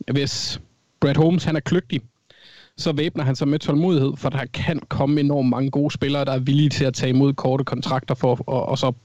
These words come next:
få nogle snaps. Så et par middelspillere, måske en enkelt i den øvre ende, men ellers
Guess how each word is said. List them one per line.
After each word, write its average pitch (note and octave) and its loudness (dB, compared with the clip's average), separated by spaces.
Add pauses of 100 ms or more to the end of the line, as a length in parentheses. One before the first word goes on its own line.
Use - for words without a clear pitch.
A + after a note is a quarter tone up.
(120)
få D3 4
nogle B2+ 2
snaps. - -2 (1000)
Så C#3 0
et C#3+ -4
par C#3+ 2
middelspillere, E3 2
måske C#3+ 2
en C#3+ 4
enkelt C#3+ -2
i C#3+ 0
den C#3 2
øvre C#3 2
ende, C#3 2 (920)
men C3+ -2
ellers C3+ -4